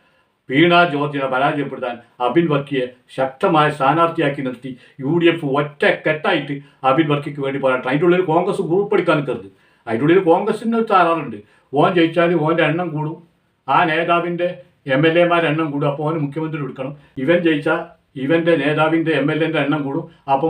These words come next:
മുഖ്യമന്ത്രി സ്ഥാനം ഇങ്ങോട്ട് കൊടുക്കണം എന്ന് പറഞ്ഞ് തമ്മിൽ തമ്മിൽ കാല് വാരാനാണ് വി ഡി സതീശൻ്റെയും രമേശ് ചെന്നിത്തലയുടെയും സുധാകരൻ്റെയും ഒക്കെ പരിപാടിയെങ്കിൽ അതിനിടയിൽ ഒരു കെ സി വരാണ്ട്, അതിൻ്റെ ഇടയിൽ പിന്നെ ഒരു മുരളി വരാണ്ട്, അങ്ങനെ കുറേ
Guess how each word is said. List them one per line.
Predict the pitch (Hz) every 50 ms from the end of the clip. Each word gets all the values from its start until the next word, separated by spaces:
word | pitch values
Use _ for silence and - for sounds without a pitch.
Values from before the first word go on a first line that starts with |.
| 143
മുഖ്യമന്ത്രി | 139 127 165 160 165 165 151 -
സ്ഥാനം | 160 156 156 143
ഇങ്ങോട്ട് | 147 165 147 165
കൊടുക്കണം | 139 143 143 147 156 147
എന്ന് | 143 139
പറഞ്ഞ് | 147 151 165 - - _ _ _ - -
തമ്മിൽ | 147 - 190 202 202 - - 165
തമ്മിൽ | 170 165 165 160 147 147 - -
കാല് | 135 139 151 160 180 202 202 180 165
വാരാനാണ് | 160 160 160 165 160 160 156 143 143 143 147 151 - - - _ - 127
വി | 139 165 170
ഡി | 190 175 156
സതീശൻ്റെയും | 165 160 170 160 165 160 160 151 151 151 156 147 127
രമേശ് | 131 151 170 175 170 170
ചെന്നിത്തലയുടെയും | 165 165 151 151 151 156 156 156 151 151 151 151 151 151 - - _ _ _ 135
സുധാകരൻ്റെയും | 135 143 160 175 180 180 180 170 165 165 156 151 147 147 143 127
ഒക്കെ | - - - 127 - 131
പരിപാടിയെങ്കിൽ | 131 135 139 151 165 156 139 123 117 113 107 104 101 - _ _ _ _ _ - 123
അതിനിടയിൽ | 123 143 170 170 170 175 190
ഒരു | 185 - -
കെ | 143 147 165 160 -
സി | - 180
വരാണ്ട്, | 147 131 131 131 123 113 113 - - - _ - -
അതിൻ്റെ | 123 135 147 170 170
ഇടയിൽ | 151 160 170 180 185 180 - - _ _ -
പിന്നെ | 147 147 156 156 147 143 135 - - _ _ -
ഒരു | 139 147 143 143
മുരളി | 147 147 175 180 190 156
വരാണ്ട്, | 135 131 131 123 117 110 117 117 - _ - 127
അങ്ങനെ | 135 160 190 180 165
കുറേ | 165 175 220